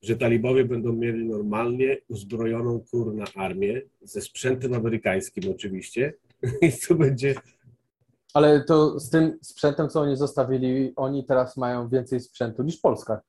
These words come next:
Speaker 2: po-, polska armia.
Speaker 1: Tak, ale pamiętasz,
Speaker 2: I
Speaker 1: jak
Speaker 2: nowszego.
Speaker 1: Trump,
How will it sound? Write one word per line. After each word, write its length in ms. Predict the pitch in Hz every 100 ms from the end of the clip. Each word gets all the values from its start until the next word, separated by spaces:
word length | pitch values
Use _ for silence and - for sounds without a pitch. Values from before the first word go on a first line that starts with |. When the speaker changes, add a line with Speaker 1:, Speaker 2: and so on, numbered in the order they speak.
| -
Speaker 2:
po-, 300 | 131 127 123
polska 440 | 143 135 147 151
armia. 300 | 208 135 104 98 _ _ _ _ _ _ _ _ _ - -
Speaker 1:
Tak, 180 | 117
ale 160 | 117 113
pamiętasz, 360 | 117 120 131 139
Speaker 2:
I 20 |
Speaker 1:
jak 80 | 139
Speaker 2:
nowszego. 180 | - 127
Speaker 1:
Trump, 260 | 123 123